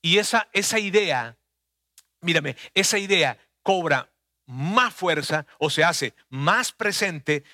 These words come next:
cuando de repente alguien nos dice este tipo de expresiones. "Ay, Dios me habló." Y tú estás escuchando, "Dios me habló, a mí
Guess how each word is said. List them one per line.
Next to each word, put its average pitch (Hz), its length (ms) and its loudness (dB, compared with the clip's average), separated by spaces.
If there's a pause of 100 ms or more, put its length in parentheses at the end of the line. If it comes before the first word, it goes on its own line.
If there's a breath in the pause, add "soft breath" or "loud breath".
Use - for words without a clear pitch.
(160 soft breath)
cuando 170 300 0
de 165 80 2
repente 185 680 -2
alguien 185 560 -2 (1160)
nos 151 240 -2
dice 175 340 0
este 165 220 0
tipo 160 240 -4
de 139 60 0
expresiones. 127 600 -6 (1000)
"Ay, 139 440 -2 (880)
Dios 135 300 -4
me 123 100 -6
habló." 95 400 -8 (840)
Y 165 100 -8
tú 175 120 0
estás 175 200 0
escuchando, 156 560 -2 (400)
"Dios 120 220 -16
me - 80 -14
habló, - 200 -12 (680)
a - 80 -14
mí - 80 -18